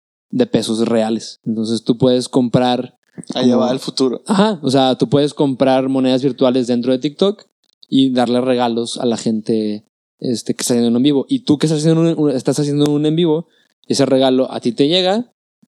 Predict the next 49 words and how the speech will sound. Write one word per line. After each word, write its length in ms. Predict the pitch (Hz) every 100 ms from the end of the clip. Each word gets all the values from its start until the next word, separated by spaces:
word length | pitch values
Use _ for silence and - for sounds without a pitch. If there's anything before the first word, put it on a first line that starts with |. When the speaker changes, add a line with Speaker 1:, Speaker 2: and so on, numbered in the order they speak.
| -
Speaker 1:
eh, 520 | 131 123 117 113 113 -
te 160 | 127 117
dan 180 | 214
un 80 | 214
high 160 | 127 131
five, 380 | - 139 143 -
por 160 | 127
decir 220 | 110 104 113
un 100 | 120
nombre 360 | 127 131 131
que 80 | 120
no 160 | 110 107
son 160 | 123
esos, 180 | 120 131
pero 180 | - 107
un 100 | 104
high 180 | 104 127
five. 220 | 170 208 _ _ _ _ - - _
Este, 440 | - 120 107 - 117
y 80 | 135
a, 60 | 127 123
y 60 |
a 100 | 135
ti 180 | 123 135
ese 320 | 135 123 147 143
high 160 | 147
five 160 | 143 143
se, 180 | 135 135 123
se, 180 | 120 127
se, 320 | - 120 117
se 200 | - 131
te 120 | 120
traduce 460 | 117 117 110 113 131
en 100 | 120
diamantes, 720 | 123 139 170 170 180 226 - _
o 40 | -
sea, 160 | 117
diamantes 380 | 110 107 107 110
virtuales, 540 | 120 120 156 143 165 _ - - -
y 120 | - 127
esos 140 | 135
diamantes 340 | 135 127 123 131
virtuales 360 | 143 151 147
se 80 | -
tra-, 220 | 131 113
se 160 | 107 113
transforman 440 | 123 113 117 113
en 140 | 117 117
dólares. 540 | 120 117 104 - -